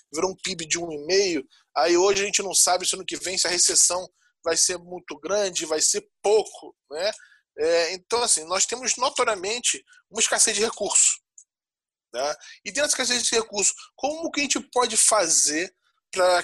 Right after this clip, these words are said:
que tenhamos uma melhoria, uma evolução do serviço, de forma que um, um de-, um, um debate qualquer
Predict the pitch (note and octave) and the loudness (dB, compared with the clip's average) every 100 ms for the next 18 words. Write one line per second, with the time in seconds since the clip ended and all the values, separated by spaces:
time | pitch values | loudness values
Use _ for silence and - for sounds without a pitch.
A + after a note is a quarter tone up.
0 | - - F#3+ G3+ G#3 G#3 F3+ F3 G#3 G#3 | -4 -8 -6 -6 -4 -4 -6 -4 -2 -2
1 | F#3 F3+ F3+ - - - - - F3 F#3+ | -2 -4 -2 -4 -6 -18 -20 -14 -12 -4
2 | G3 F3+ A#3 C4+ E3 F#3+ G3 F3 E3 A#3 | -2 0 0 0 0 0 -2 -2 -4 -2
3 | A3 - G#3 A3+ G#3 G#3 F#3+ D3+ A3+ D#4 | 2 2 2 2 2 2 2 0 0 2
4 | - - _ _ _ _ - A#3 - - | 0 -2 _ _ _ _ -4 0 2 2
5 | A3 B3 A#3 - A#3+ B3+ C4+ - _ - | 0 -2 -6 -6 -6 -6 -6 -10 _ -18
6 | A3+ A#3+ A#3 F#3 F#3+ A3 A#3+ A3 A3+ A#3 | -14 -12 -12 -14 -16 -6 0 0 0 -10
7 | G#3 - A#3 A3 A3 G#3+ A#3 - A3 - | -12 -2 -2 0 0 2 2 2 0 0
8 | A3 A#3 B3 | 2 2 0